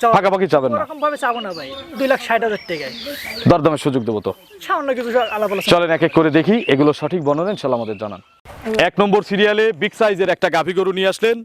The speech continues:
Speaker 2: ওলান তলা বলেন এবং বাচ্চা বলেন, গরুর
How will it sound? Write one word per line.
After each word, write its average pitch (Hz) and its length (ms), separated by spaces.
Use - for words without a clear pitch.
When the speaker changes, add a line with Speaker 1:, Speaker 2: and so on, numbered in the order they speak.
Speaker 2:
ওলান 175 280
তলা 185 240
বলেন 185 300
এবং 190 200
বাচ্চা 170 320
বলেন, 160 280
গরুর 156 360